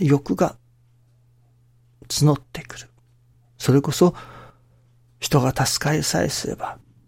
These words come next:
人を助けたい。人様が幸せになること。神様のお役に立ちたい。どうでも、人の助かる役に立ちたい。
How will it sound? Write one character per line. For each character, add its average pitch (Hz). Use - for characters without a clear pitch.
人 -
を -
助 -
け 139
た -
い。 -
人 -
様 123
が 131
幸 156
せ 170
に 185
な -
る -
こ -
と。 -
神 143
様 135
の 151
お 151
役 175
に 185
立 175
ち -
た -
い。 -
ど 165
う 143
で 196
も、 208
人 156
の 151
助 -
か -
る 165
役 165
に 214
立 -
ち -
た -
い。 -